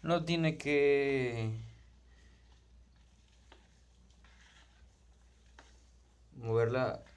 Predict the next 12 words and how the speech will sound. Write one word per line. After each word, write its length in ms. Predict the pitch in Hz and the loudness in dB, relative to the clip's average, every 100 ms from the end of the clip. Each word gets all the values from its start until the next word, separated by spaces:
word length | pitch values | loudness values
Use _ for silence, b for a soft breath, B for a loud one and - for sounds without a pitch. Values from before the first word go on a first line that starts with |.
| - | -12
unos 380 | 113 120 127 127 | -10 -8 -8 -8
cuantos 400 | 131 127 131 123 | -8 -8 -10 -8
segundos 720 | 113 117 143 165 233 - - - b b b b _ _ - | -6 -4 -4 -4 -6 -10 -20 -20 b b b b _ _ -6
para 720 | 113 107 107 104 104 104 104 101 - - - - _ - - - - - - _ - - - - - _ _ - - - - - - _ - - - - - - - - - - - - - - B B B | -2 -2 -2 -4 -4 -4 -6 -10 -20 -20 -20 -20 _ -20 -20 -20 -20 -20 -20 _ -20 -20 -20 -20 -20 _ _ -20 -20 -20 -20 -20 -20 _ -20 -20 -20 -20 -20 -20 -20 -20 -20 -20 -20 -20 -20 -20 B B B
que 100 | 123 | -8
se 120 | 117 | 0
vaya 200 | 117 120 | 2 4
revolviendo 460 | 127 117 107 113 123 | 2 0 0 -2 -4
un 60 | |
poco 240 | 127 131 147 | -6 -4 -2
la 80 | 156 | -2
sal. 360 | - 175 185 | -2 -2 -4